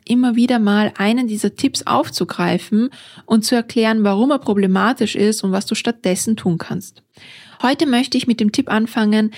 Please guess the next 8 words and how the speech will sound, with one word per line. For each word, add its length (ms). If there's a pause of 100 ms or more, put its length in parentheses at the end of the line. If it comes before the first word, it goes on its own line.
(140)
setz 380
die 100
Katzen 340
einfach 380
zusammen 560
in 140
einen 200
Raum, 300